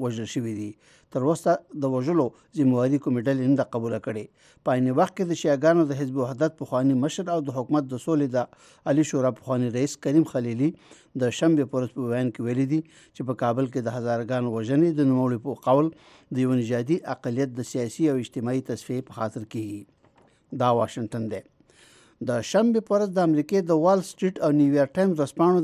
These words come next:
د خبرو سرچینو په حواله ریپورت ورکړی و چې سعودي عربستان د شاهي، چې د سعودي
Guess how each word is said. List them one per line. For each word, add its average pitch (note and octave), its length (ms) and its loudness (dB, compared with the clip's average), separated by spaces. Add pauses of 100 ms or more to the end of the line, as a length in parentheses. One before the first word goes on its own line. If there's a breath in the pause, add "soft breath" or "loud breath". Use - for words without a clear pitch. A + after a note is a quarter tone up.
(140)
د B2+ 100 -4
خبرو D#3 380 4
سرچینو D3 440 2
په C#3+ 120 0
حواله C#3 360 4
ریپورت F#3+ 320 -2
ورکړی C3 360 2
و E3+ 40 0 (520 soft breath)
چې - 160 -4
سعودي C#3+ 320 2
عربستان D3+ 580 2
د C#3+ 100 -4
شاهي، D3+ 220 0 (160)
چې D#3 160 -2
د A#2+ 100 -8
سعودي C#3+ 240 2